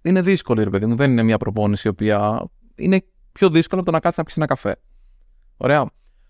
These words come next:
Άρα, λοιπόν, πρέπει να βρεις έναν τρόπο, όχι να, να πεις, «Θα φάω ένα γλυκό επειδή έκανα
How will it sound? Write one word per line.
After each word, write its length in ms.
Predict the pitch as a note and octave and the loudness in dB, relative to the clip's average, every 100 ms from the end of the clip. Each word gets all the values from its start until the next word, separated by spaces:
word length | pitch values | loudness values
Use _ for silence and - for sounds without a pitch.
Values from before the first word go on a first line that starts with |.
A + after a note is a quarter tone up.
| _ | _
Άρα, 220 | B2+ D3 | 0 2
λοιπόν, 200 | D3+ D#3+ | 0 -2
πρέπει 60 | |
να 80 | D3+ | 0
βρεις 140 | D#3 E3 | -2 -2
έναν 200 | D#3 B2 | -4 0
τρόπο, 520 | C3+ C3 - D#3 G#3 _ _ _ _ _ _ | 0 0 -4 -6 -8 _ _ _ _ _ _
όχι 280 | B2+ C3+ | -6 0
να, 300 | F#3 F3+ D3+ | 0 2 2
να 120 | C#3 C3 | 0 0
πεις, 160 | C3+ | -2
«Θα 80 | B2+ | -2
φάω 140 | - | 0
ένα 100 | B2 | 0
γλυκό 260 | A2+ A2+ B2 | 0 0 2
επειδή 360 | A#2 A2+ A2+ A#2 | 2 2 2 2
έκανα 680 | A#2 A2 A2 G#2 F#2+ F2 | 2 2 0 0 -6 -10